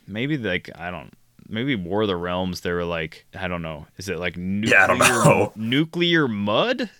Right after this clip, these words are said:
Speaker 1: Is that <laughs> what
Speaker 2: Yeah,
Speaker 1: they,
Speaker 2: it's, it's
Speaker 1: is
Speaker 2: very
Speaker 1: that why they went to
Speaker 2: strange.
Speaker 1: war? 'Cause that's, like, the color
Speaker 2: Yeah.
Speaker 1: scheme. Uh,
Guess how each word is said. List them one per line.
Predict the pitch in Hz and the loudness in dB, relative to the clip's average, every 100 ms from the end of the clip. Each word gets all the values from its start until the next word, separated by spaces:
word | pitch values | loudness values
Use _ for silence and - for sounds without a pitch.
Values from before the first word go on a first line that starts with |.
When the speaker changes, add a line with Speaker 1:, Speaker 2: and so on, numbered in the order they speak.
| - - | -16 -6
Speaker 1:
Is | 123 113 | -4 -2
that | 107 123 - - | 0 -2 -4 -16
<laughs> | - - | -20 -4
what | - 120 | 2 6
Speaker 2:
Yeah, | 76 76 78 78 | 6 8 6 6
Speaker 1:
they, | |
Speaker 2:
it's, | - - - | 4 4 4
it's | 104 - | 4 4
Speaker 1:
is | |
Speaker 2:
very | 123 160 123 | 8 8 8
Speaker 1:
that | - | 6
why | 131 | 4
they | 123 107 104 | 4 4 4
went | 95 92 | 2 2
to | |
Speaker 2:
strange. | 110 101 | 2 0
Speaker 1:
war? | 120 160 170 165 | -2 -2 -2 -4
'Cause | - 98 | -8 -2
that's, | 110 107 117 | -2 0 0
like, | 104 | 0
the | 101 | 0
color | 80 76 76 | 2 4 4
Speaker 2:
Yeah. | 76 | 4
Speaker 1:
scheme. | 87 85 82 - - - - | 0 -4 -10 -16 -20 -20 -6
Uh, | 95 87 85 | -4 -2 -4